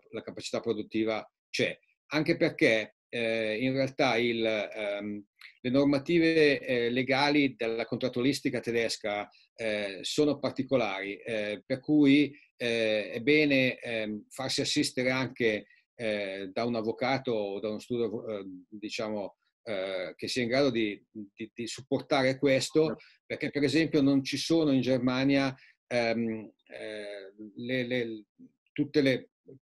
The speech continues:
Speaker 1: caratteristiche della forza maggiore come in, come in Italia. Questa crisi del covid, in caso di mancato,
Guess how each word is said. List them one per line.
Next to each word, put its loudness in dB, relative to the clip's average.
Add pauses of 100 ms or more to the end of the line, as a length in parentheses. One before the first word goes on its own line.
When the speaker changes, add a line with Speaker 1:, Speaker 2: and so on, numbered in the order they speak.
(180)
Speaker 1:
caratteristiche 2
della -2
forza -2
maggiore 4
come -2
in, -2
come 0
in 0
Italia. 0 (340)
Questa -4
crisi 6
del 0
covid, 2
in -6
caso -6
di -4
mancato, -2